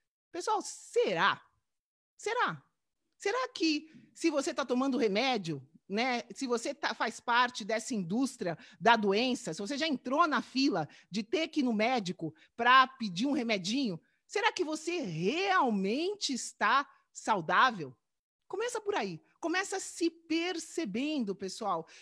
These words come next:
porque a grande realidade é que a sua saúde, né, esse estado de saúde,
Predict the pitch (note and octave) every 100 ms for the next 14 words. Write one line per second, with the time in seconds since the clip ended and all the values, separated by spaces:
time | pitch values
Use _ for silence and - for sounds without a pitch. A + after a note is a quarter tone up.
0 | _ D4 G4+ F4 F#3+ C#4 F#4 A4+ F4+ E4
1 | D4 G3+ A#3 D#4 G3+ G#3 - - - -
2 | G4+ - E4 F#4+ F#4+ E4+ D#4 - D#4 A3+
3 | A#3+ F4+ F#3+ E3+ C3 _ _ - B3 E4+
4 | C#4 - G#4+ - - _ A#3 E4 E4 A#3
5 | G3 B3 A#3 F#3 F#3 D4+ B3+ F#3 D#3+